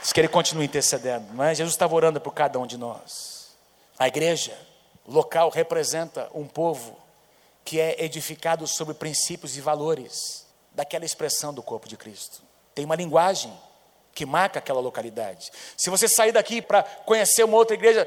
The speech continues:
e às vezes você tá visitando, sai de férias, a gente viaja bastante também, não é? Conhece igreja, prega em outros lugares. Tem igrejas que tem,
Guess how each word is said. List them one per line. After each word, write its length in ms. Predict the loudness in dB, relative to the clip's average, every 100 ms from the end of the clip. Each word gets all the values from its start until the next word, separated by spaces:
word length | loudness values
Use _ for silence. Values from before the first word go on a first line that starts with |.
| -2 -12
e 220 | -10 -6 2
às 120 | 4
vezes 140 | 4 4
você 80 |
tá 120 | 4 4
visitando, 600 | 2 0 6 6 4 -6 -16 -20 -12
sai 260 | 2 4
de 100 | 4
férias, 680 | 2 6 8 8 4 -2 -6
a 40 |
gente 200 | -6 -6
viaja 360 | 0 6 6 6
bastante 520 | 4 4 2 0 0
também, 260 | -2 -2 0
não 80 | 0
é? 60 |
Conhece 420 | 2 4 4 2
igreja, 240 | 0 0 2
prega 420 | 6 6 6 4 0 -12
em 80 | 2
outros 240 | 4 4 2
lugares. 400 | 4 6 6 4
Tem 180 | -2
igrejas 300 | 2 6 6
que 80 | 4
tem, 200 | 0 -2